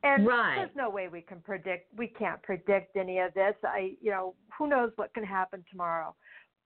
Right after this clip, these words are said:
Speaker 1: But we don't, we, we've gotta take care of this one body that we have,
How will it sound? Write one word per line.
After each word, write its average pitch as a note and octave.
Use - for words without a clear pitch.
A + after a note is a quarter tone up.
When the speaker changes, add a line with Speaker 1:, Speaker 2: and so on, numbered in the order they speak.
Speaker 1:
But G#3+
we A#3+
don't, A3+
we, A3+
we've G3
gotta A3+
take G#3
care G3
of F#3
this F#3
one F#3
body E3+
that E3
we E3+
have, E3